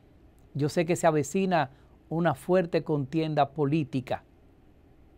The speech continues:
Yo sé que se avecina muchas cosas que el P L D preparará para contrarrestar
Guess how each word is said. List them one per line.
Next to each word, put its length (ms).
Yo 100
sé 160
que 100
se 120
avecina 520
muchas 440
cosas 480
que 100
el 120
P 260
L 160
D 160
preparará 640
para 200
contrarrestar 880